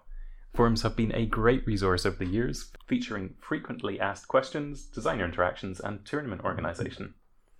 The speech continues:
This continues Fantasy Flight Games' streamlining process from their parent company, and many of the games most heavily featured on the forums, such as the X-Wing miniatures game, are moving to other companies under Asmodee's control.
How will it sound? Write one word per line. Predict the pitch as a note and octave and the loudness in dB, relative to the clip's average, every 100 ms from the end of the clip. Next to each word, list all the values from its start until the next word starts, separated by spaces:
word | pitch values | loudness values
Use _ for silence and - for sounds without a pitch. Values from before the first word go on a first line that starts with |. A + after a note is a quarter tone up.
| - - - - - | -20 -20 -20 -18 -4
This | - C3 | -2 0
continues | C3 C3+ B2 A#2 A2 | 2 2 4 4 4
Fantasy | - B2+ A#2+ | 4 4 2
Flight | A2+ A2 G#2 | 4 4 6
Games' | G#2+ G2+ G2 - | 2 2 0 2
streamlining | B2 C#3+ G2+ F2+ E2 | 2 4 4 2 4
process | G2 - A2+ - | 4 6 2 2
from | - F#2+ | -2 -2
their | F2+ | 0
parent | B2 A2+ A#2+ | 2 2 0
company, | F#2+ F#2+ G2+ - - - - - | -4 -4 -6 -8 -20 -20 -18 -8
and | F#2+ | -4
many | F#2+ A2 C#3 | 2 2 2
of | B2+ | -2
the | - | 0
games | G2+ F#2+ F2 - - - | 0 0 -4 -12 -20 -12
most | G2+ - | -10 -2
heavily | - D3 C#3+ | 0 2 0
featured | - C3+ - G#2+ | 0 -2 -2 -4
on | F#2 | -4
the | E2+ | -2
forums, | G#2 G2 B2 C3 | 2 2 0 -10
such | - - - | -6 -4 -4
as | F#2 - _ | -10 -14 _
the | - - | -2 0
X-Wing | - - G2 F#2 | 0 -2 -2 0
miniatures | A#2 A2+ F#2+ F2 | -2 -4 -6 -4
game, | F#2 F2+ F#2 - - - _ G#2+ | -2 -2 -4 -14 -20 -20 _ -2
are | |
moving | G2 G2 G2 F#2+ | -2 -2 -4 -6
to | - G2 | -6 -4
other | - G#2 G#2 | 0 0 0
companies | G2+ F#2 F#2 F2+ - | 0 -2 -4 -4 -4
under | G2 F#2 G2 | -2 0 0
Asmodee's | F#2+ F2+ F2 F2+ - | -2 -4 -6 -8 -10
control. | F#2+ - - - | -10 -8 -8 -10